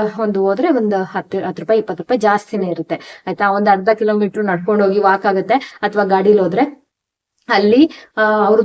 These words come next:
ದು-, ಲಾರಿ ಗಟ್ಲೆ, ಅಂದ್ರೆ ಟೆಂಪೋ ಗಟ್ಲೆ ತರಕಾರಿ, ಹಣ್ಣು ಎಲ್ಲ ತರೋದ್ರಿಂದ ಅವ್ರು, ಆ, ಸ್ವಲ್ಪ ಕಮ್ಮಿ ರೇಟ್ಗೆ, ಒಂದ್ ಇಪ್ಪತ್ತು ರೂಪಾಯಿ ಕಮ್ಮಿ ರೇಟ್ಗೆನೆ ಅವರು ತರಕಾರಿ, ಹಣ್ಣು ಎಲ್ಲಾನು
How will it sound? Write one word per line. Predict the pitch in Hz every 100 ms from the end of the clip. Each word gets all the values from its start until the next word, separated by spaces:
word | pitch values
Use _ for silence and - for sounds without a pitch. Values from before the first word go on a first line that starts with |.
| 214 214 170
ದು-, | 151 - - 190
ಲಾರಿ | 165 190
ಗಟ್ಲೆ, | 202 170 185
ಅಂದ್ರೆ | 180 185 180 170 170 165 165 160 165 - -
ಟೆಂಪೋ | 190 185 202 190
ಗಟ್ಲೆ | 175 185 180
ತರಕಾರಿ, | 170 165 180 165 170
ಹಣ್ಣು | 175 185
ಎಲ್ಲ | 180 196
ತರೋದ್ರಿಂದ | 208 190 185 180 175 240 269 - -
ಅವ್ರು, | 185 185 185 180 190 -
ಆ, | 196 170 180
ಸ್ವಲ್ಪ | 294 277
ಕಮ್ಮಿ | 269 196 196
ರೇಟ್ಗೆ, | 175 -
ಒಂದ್ | 202 196
ಇಪ್ಪತ್ತು | 196 190
ರೂಪಾಯಿ | 185 220
ಕಮ್ಮಿ | 196 185 208
ರೇಟ್ಗೆನೆ | 190 180 165 180
ಅವರು | 190 170 247
ತರಕಾರಿ, | 262 165 175 175
ಹಣ್ಣು | 175 175 190
ಎಲ್ಲಾನು | 175 165 180 208 233